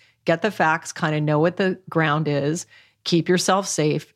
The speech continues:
follow all the protocol. Do not deny what is happening. This is a very severe, very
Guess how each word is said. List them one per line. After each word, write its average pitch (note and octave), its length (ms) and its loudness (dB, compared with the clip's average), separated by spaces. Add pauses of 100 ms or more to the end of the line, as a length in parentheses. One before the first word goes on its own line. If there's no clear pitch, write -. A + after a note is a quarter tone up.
(100)
follow F3 460 2
all E3 200 2
the F3 80 -2
protocol. D3 600 -2
Do D#3+ 280 -2
not F3 480 2
deny D#3+ 640 2
what D3+ 160 0
is D3 120 -6
happening. D3 540 -4
This D3 160 -8
is D3 100 -4
a D#3 60 0
very D#3 540 2
severe, D#3 960 0
very F#3+ 640 2